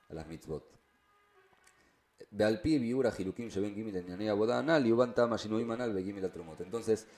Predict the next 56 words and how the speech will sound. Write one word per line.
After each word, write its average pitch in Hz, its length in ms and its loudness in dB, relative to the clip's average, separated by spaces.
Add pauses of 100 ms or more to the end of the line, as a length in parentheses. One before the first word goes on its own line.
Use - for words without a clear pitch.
(140)
acá 147 420 8
en 113 140 2
este 127 180 2
párrafo 120 380 6
lo 98 100 0
que 98 100 -8
hicimos 120 340 -8
es 117 280 2 (640)
marcar 110 340 2
la 120 120 4
base 113 300 4
para 95 180 2
la 87 120 2
sija. 80 280 -4
¿Cuál 135 200 0
es 131 100 2
la 104 80 0
base? 117 420 2 (260)
Los 104 180 8
tres 147 260 8
tipos 131 400 4
de 101 140 4
trumá, 113 480 2 (340)
que - 340 0
los 104 220 2
tres 131 140 4
tipos 120 220 4
de 110 40 2
trumá 113 220 2
vienen 113 260 0
a 98 80 -2
construir 104 600 2
el 92 100 2
Mishkan. 123 520 2 (600)
Son 123 280 2
tres 151 220 8
maneras 135 380 4
en 107 60 0
las 98 100 -2
que 104 100 -2
nosotros 110 480 2
hoy 120 120 2
en 135 100 -4
día 147 140 2
hacemos 127 300 -4
el 107 80 -2
Mishkan 120 460 -4
más 113 140 -4
grande 135 380 4
o 117 100 6
el 101 60 0
Mishkan 120 340 -2
general, 123 400 0
que 117 100 2
es 113 80 0
hacer 110 340 2